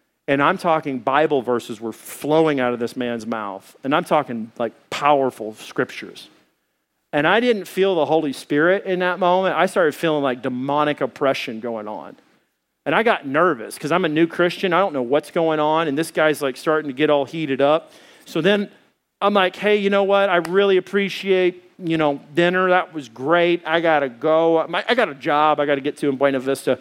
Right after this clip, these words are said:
So I walk outside, and the guy goes, he puts his hand on my shoulder and goes, "Wait,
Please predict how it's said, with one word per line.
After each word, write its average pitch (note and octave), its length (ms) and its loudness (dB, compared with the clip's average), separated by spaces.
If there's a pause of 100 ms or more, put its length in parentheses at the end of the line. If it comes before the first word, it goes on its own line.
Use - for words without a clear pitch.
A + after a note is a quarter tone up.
(260)
So - 140 -2
I F3+ 140 4
walk E3 280 0
outside, D#3+ 460 0 (760)
and - 120 0
the E3+ 60 2
guy E3+ 200 2
goes, D#3 260 0 (1160)
he D3 100 -8
puts E3+ 260 -2
his D3 100 -4
hand D3+ 280 2
on D3 60 2
my C3 100 2
shoulder D3 280 2
and C#3+ 60 2
goes, A#2+ 160 0
"Wait, F#3+ 540 0